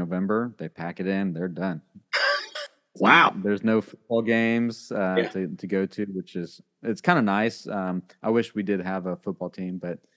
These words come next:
Speaker 1: that's for another story.
Speaker 2: <laughs> Yeah, right.
Speaker 1: We do have a pretty big, um, uh, a basketball band here. Uh,
Speaker 2: Mm-hmm.
Speaker 1: and so the, we have a big basketball team. And in fact, um, so U T A is, um,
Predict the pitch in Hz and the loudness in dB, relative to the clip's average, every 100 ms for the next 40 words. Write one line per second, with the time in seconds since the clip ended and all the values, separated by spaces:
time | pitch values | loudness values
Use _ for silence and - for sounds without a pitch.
0 | _ _ 98 - 95 90 90 82 - 87 | _ _ -8 -6 -6 -4 -4 -6 -6 -6
1 | 85 85 - - - - - - 214 190 | -6 -8 -8 -2 0 2 2 6 8 8
2 | 180 185 165 - 165 - - - - - | 8 6 6 6 4 2 -14 -6 -4 -4
3 | 131 - 143 160 180 139 117 - 131 110 | -6 -4 -2 4 6 6 4 2 2 4
4 | 117 110 101 110 104 98 95 95 - 101 | 4 4 2 -2 0 0 0 -4 -4 -4
5 | 92 90 - - 98 101 110 - 95 90 | -2 -4 -6 -10 -4 0 0 -2 -4 -2
6 | 92 87 85 85 85 82 - 95 90 123 | -4 -6 -6 -6 -8 -10 -10 -2 2 2
7 | 180 - 92 90 - _ _ - 95 90 | 2 -8 -10 -12 -14 _ _ -6 -4 -4
8 | 95 98 90 85 92 82 92 - - 95 | -4 -6 -4 -4 -4 -2 -4 -4 -6 -6
9 | - 95 92 90 - _ _ - 95 104 | -4 -2 -2 -4 -10 _ _ -8 -4 2
10 | 113 104 - 104 95 95 113 104 101 113 | 2 2 -2 0 0 -2 -4 -2 0 -2
11 | 113 - 110 110 101 98 101 95 95 87 | -2 -2 2 4 2 0 -2 -2 -2 -4
12 | - - 98 90 90 | -10 -8 -6 -4 -6